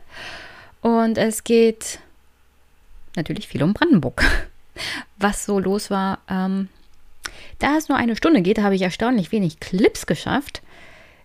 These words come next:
Ähm, muss mal sehen, wie sich das in Zukunft gestaltet.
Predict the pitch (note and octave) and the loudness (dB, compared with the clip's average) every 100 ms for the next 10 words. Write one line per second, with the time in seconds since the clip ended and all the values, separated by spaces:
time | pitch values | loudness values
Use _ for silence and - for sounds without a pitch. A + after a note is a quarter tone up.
0 | _ - - A#3 A3+ A3+ B3 F#4 C#4+ B3 | _ -4 2 4 4 2 2 2 2 4
1 | G#3 B3 G#3+ G#3 G#3+ G#3+ - F#3 - G#3 | 4 4 2 0 -2 -6 -8 -10 -4 -4
2 | - A3 - A3 G#3+ - - - E3+ F#3 | -4 -10 -6 -4 -4 -6 -14 -12 -6 -4
3 | F#3 - - D#3+ D#3+ A3+ C#4 B3+ B3 - | -4 -8 -8 -6 -4 -4 -2 -2 -2 -8